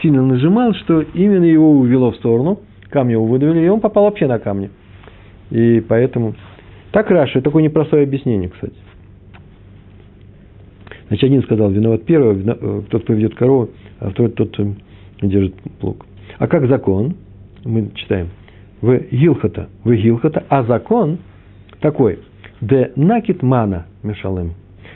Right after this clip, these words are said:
что тот, кто держит, э, плуг, тот платит. Ну, как мы сейчас сказали, самое интересное, что тут в двух местах написано, да?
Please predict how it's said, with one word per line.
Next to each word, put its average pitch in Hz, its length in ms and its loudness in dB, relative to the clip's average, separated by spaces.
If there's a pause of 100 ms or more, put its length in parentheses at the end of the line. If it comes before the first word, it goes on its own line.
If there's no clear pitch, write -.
(160)
что - 160 -2
тот, - 360 0
кто 104 460 -2 (400)
держит, 98 520 0 (580)
э, 101 440 0 (100)
плуг, 208 300 0 (220)
тот - 240 -2
платит. - 240 -14 (3750)
Ну, 151 100 2
как 160 140 0
мы 147 80 2
сейчас 127 160 0
сказали, 98 360 0 (320)
самое 117 220 0
интересное, 113 480 -2 (720)
что - 140 -8
тут 131 160 -2
в - 20 -2
двух 123 160 -2
местах 127 440 -2
написано, 98 400 -6
да? 143 180 -2